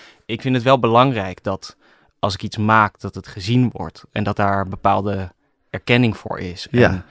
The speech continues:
Speaker 1: kijk, we hadden het aan het begin van het gesprek over dat, eh, of ik het, of ik het, of ik dat boek nou had gemaakt voor al die anderen of ook voor mezelf.
Speaker 2: Mhm.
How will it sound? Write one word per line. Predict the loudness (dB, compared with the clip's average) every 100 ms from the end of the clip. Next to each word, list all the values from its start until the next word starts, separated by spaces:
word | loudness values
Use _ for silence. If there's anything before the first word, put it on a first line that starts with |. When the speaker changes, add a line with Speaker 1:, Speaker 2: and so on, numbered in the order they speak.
| -20 _ _ _
Speaker 1:
kijk, | -6 -6 -8
we | -6
hadden | -2 0
het |
aan | 0 0
het |
begin | 0 -2
van | -2
het | -4
gesprek | -4 -2 -2
over | 0 -2 0
dat, | 0 0 -2 _ _ _ _ _ _ _ -20 -4
eh, | 0 2 2 -2 0
of | 0
ik | 2
het, | 0 -2 -14
of | -6 -6
ik | -4
het, | -6 -6 -20 _
of | -10 -8
ik | -8
dat | -10
boek | -4 2 2
nou | 4 2
had | 2 -2
gemaakt | -4 -6 -6 -14 -20
voor | _ -6 -4 -4 -8
al | -8 -6
die | 0
anderen | 0 2 -2
of | -2
ook | -4
voor | -4 -6
mezelf. | -4 0 2 0 -2 -4
Speaker 2:
Mhm. | 0 0